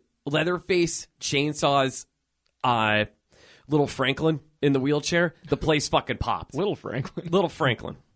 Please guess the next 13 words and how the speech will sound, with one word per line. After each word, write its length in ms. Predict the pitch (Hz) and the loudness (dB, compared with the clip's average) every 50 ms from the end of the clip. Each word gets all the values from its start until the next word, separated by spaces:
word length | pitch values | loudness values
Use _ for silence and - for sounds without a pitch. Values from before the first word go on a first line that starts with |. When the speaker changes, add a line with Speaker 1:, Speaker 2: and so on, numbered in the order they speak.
| _ - 120 | _ -4 2
Speaker 1:
Big 160 | 180 185 160 | 2 2 2
Little 220 | 143 151 135 123 | 2 0 -2 -2
Franklin. 420 | - - 139 123 110 95 104 101 92 - _ - - - - - - _ | -4 -4 -2 -2 -2 -2 -6 -8 -8 -10 _ -20 -20 -20 -20 -20 0 _
Uh, 320 | 170 196 226 233 220 214 190 - | 6 6 8 8 6 6 4 4
Marilyn 380 | 175 196 254 285 320 359 339 269 | 6 6 8 8 8 6 6 6
Burns, 340 | 185 220 240 269 254 - - | 4 4 4 4 4 2 0
who 100 | 202 165 | -2 -2
played 300 | - - 196 208 202 - | 0 2 2 2 2 4
as 320 | 139 139 156 170 170 - | 6 6 8 8 6 2
Sally, 460 | - - 127 120 127 156 180 190 180 - | 0 2 2 4 4 2 0 -2 -2 0
actually 440 | - 135 156 170 - - 185 190 165 | 4 4 4 4 2 -4 -4 -4 -4
showed 320 | - - 165 160 151 151 | -4 -2 0 0 2 2
up 180 | 160 165 160 | 2 0 0